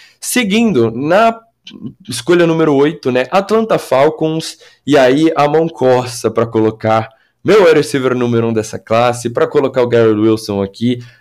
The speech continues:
né, mas eu acho que seria um pouco de um reach, assim, como eu falei, o draft tem muito da, é, importância da posição, né, então,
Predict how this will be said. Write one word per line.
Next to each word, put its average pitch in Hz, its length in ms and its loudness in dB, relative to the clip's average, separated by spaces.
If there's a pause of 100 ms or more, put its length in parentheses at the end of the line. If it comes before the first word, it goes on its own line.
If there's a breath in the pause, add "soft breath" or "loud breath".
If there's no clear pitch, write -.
(100)
né, 113 260 -2 (220 soft breath)
mas 170 300 0
eu 175 100 2
acho 170 180 -2
que - 60 -18
seria 165 300 2
um 160 100 -2
pouco 156 640 -2
de 127 160 -2
um 147 120 0
reach, 127 340 -2
assim, 98 440 -6
como 123 220 -2
eu 135 100 2
falei, 135 440 0
o 127 80 0
draft 123 380 -2
tem 135 140 -2
muito 139 320 -4
da, 139 380 0 (320 loud breath)
é, 107 200 0
importância 143 680 -2
da 143 100 0
posição, 120 600 -4
né, 101 180 -2
então, 131 480 0